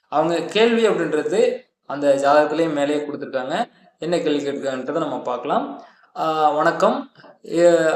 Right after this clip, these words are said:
வந்து இ-, அவங்களோட உறவினரோட ஜாதகம், ஒரு பையனோட ஜாதகத்தை கொடுத்துருக்காங்க. அவங்க மனநலம், மனநலம் பாதிக்கப்பட்டிருக்கு அப்படின்ற விஷயம் இருக்கு. அப்புறம் மேச லக்னமா, ரிஷப லக்னமா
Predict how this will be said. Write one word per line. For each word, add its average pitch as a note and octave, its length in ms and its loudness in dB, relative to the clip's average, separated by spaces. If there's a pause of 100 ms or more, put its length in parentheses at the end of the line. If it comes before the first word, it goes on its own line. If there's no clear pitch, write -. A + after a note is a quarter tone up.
வந்து E3+ 240 -2
இ-, A3+ 180 0
அவங்களோட D#3+ 340 4
உறவினரோட F3 720 4
ஜாதகம், D#3 640 2
ஒரு C#3+ 160 -4
பையனோட C#3+ 460 2
ஜாதகத்தை C3+ 400 2
கொடுத்துருக்காங்க. C3 680 -6 (240)
அவங்க E3 220 -4
மனநலம், G3 640 2
மனநலம் F#3+ 720 4
பாதிக்கப்பட்டிருக்கு C3+ 1200 0 (380)
அப்படின்ற C#3+ 220 -2
விஷயம் E3+ 540 -6
இருக்கு. D3 460 -2
அப்புறம் D#3+ 280 -2
மேச G#3+ 260 2
லக்னமா, F3+ 680 2
ரிஷப E3 260 0
லக்னமா C#3+ 540 -2